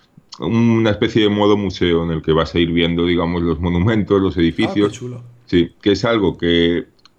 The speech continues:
Speaker 1: yo creo que más por nuestra culpa que por la propia culpa de Ubisoft fuimos perdiendo en los Assassin's Creed, que al principio nos interesaba mucho y luego fuimos pasando del tema.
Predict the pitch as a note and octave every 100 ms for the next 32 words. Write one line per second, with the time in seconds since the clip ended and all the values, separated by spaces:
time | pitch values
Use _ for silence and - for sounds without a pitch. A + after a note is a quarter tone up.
0 | _ - G#2+ B2 B2 G#2+ G2+ A2+ - A2+
1 | G#2+ G#2 G2+ F#2+ B2+ B2 D#2+ D#2 D2+ D#2+
2 | D#2 F2+ E2 F#2 G2+ F#2+ F#2+ F#2 F#2 F#2
3 | - A2+ A2 - F#2+ F2 - F2 G2+ G2+
4 | D#2 D2+ D#2+ D2+ - F2 A2+ C#3+ F2+ D#2
5 | D#2 F2+ E2+ E2 E2+ D#2 D#2+ E2 F#2 F#2
6 | G2 A#2+ B2 D#2 D#2 E2+ F#2 F2+ E2 -
7 | _ _ _ - F#2+ F2+ D#2+ E2+ F#2+ F2+
8 | F2 E2+ B2 A#2 B2